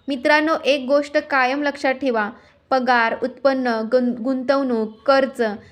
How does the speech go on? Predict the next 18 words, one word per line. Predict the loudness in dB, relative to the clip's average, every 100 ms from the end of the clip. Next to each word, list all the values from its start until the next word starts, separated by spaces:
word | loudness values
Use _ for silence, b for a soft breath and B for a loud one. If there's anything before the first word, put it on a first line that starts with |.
| B 0
ह्या | 0
सगळ्या | 2 -2 2 2 4
वैयक्तिक | 2 2 0 0 -8 -2
गोष्टी | -2 -2 0
असतात. | 0 0 -4 -4 -6 _ b b b
त्या | 0 2
सर्वांना | 2 4 2 2
सांगितल्या | 0 0 0 -2 -2 0 0 0
तर | -2
अनेक | 0 -2 -4 -2
अडचणी | -2 -2 0 0 0 -4
उभ्या | -4 -2 -2
राहतात, | -2 -2 -4 -6 -12 b b _
तुलना | -4 0 0 0
सुरू | -2 2
होते, | 2 2 -2 -2
अपेक्षा | -2 0 -2 0 2
वाढतात | 2 0 -2 -4